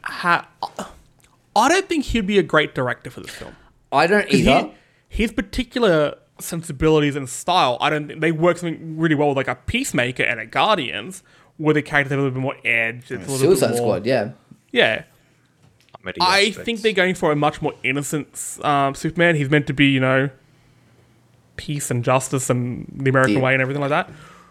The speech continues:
Speaker 1: Who would you get to direct you, the perfect new Superman film to set the tone?
Speaker 2: Mm.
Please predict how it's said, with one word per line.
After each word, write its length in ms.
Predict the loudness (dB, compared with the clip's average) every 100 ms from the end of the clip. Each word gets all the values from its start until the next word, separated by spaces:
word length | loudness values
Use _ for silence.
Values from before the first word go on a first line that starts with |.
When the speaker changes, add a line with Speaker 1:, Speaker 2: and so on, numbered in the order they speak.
| _ _
Speaker 1:
Who 200 | 6 6
would 180 | 6 2
you 200 | -2 -4
get 200 | -2 -2
to 80 | -4
direct 600 | 0 0 2 -2 -4 _
you, 80 | -14 -12 -14 -16 _
the 160 | -4 -4
perfect 760 | -2 0 2 2 2 -2 -2 -20 _ _ _ _ _ _ _ 2
new 600 | 6 8 8 6 2 -4 _
Superman 640 | -20 -8 -8 -4 -4 -4
film 220 | -6 -8 -8 -4
to 120 | -2
set 400 | 2 4 4 2
the 80 | 0
tone? 720 | 0 -6 0 4 4 2 -6 -12 -20 _ _ _ _ _ _ _ _ _ _ _ _ _
Speaker 2:
Mm. 800 | -6 -2 -2 -2 0 0 0 -4